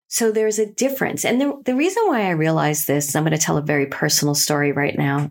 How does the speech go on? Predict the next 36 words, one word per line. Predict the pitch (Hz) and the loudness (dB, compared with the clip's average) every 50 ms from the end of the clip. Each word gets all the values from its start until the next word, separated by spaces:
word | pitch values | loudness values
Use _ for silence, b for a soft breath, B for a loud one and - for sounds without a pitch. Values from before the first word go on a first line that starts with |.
| - | -2
Um, | - 147 143 135 135 151 - - _ _ _ _ _ _ _ _ _ _ _ _ _ _ _ _ | -2 0 0 0 0 -2 -4 -6 _ _ _ _ _ _ _ _ _ _ _ _ _ _ _ _
when | - 190 196 190 185 - - | -2 0 0 0 -2 -4 -4
I | - 190 190 202 202 208 208 208 208 208 202 196 - - - | -4 -2 0 0 0 2 2 2 0 0 0 -2 -2 -4 -6
was | 165 175 175 170 165 165 160 156 - - - - | -2 0 0 2 2 2 0 0 -4 -6 -6 -4
around | - 165 170 160 156 156 | -2 0 0 2 0 0
four | 160 - 170 170 | -2 -2 -2 0
years | 175 185 180 165 | 0 0 0 0
old, | - 143 143 143 160 165 - - - - | 0 0 0 0 -2 -2 -4 -4 -2 0
my | 156 156 151 151 | 0 2 2 0
father | 147 - 156 147 151 160 160 165 165 170 180 185 180 - _ _ _ _ - | 0 0 -2 0 0 0 0 0 2 2 0 -2 -4 -10 _ _ _ _ -8
came | - 180 165 151 | -2 0 0 0
into | 151 151 - | 0 0 0
the | 185 202 | -2 -2
house | 175 170 160 156 156 - - | 0 2 0 2 2 0 -2
drunk | - - 139 139 143 143 147 - - | 0 0 0 2 0 0 -2 -4 -4
and | - 147 147 143 143 147 143 | 0 0 2 2 2 2 2
shot | - - 156 147 147 143 - - _ | 2 2 2 2 0 -2 -2 -6 _
a | - 156 | -2 0
gun | - 143 139 139 143 143 - - | 2 2 2 2 0 0 0 -2
at | 156 151 - | -2 -2 0
my | 165 | 2
mother. | 160 151 143 135 156 139 | 2 2 2 0 0 -2
He | 151 156 | -4 -2
held | - - 151 151 151 | 0 0 0 2 2
her | 147 | 0
up | 147 147 | 0 0
against | 143 - 151 143 - | 0 -2 0 0 0
the | - 135 | -2 -2
porch | - - 160 160 160 - - | 0 0 0 0 0 -2 0
door | - 147 147 143 | 0 0 2 0
and | - - - 151 | 0 0 0 0
shot | - - 143 143 | 0 0 0 0
a | 151 | 0
gun | 143 143 143 143 | 0 0 0 0
at | 139 131 - | 0 -2 0
her. | - 117 - 151 | 0 -2 -2 -2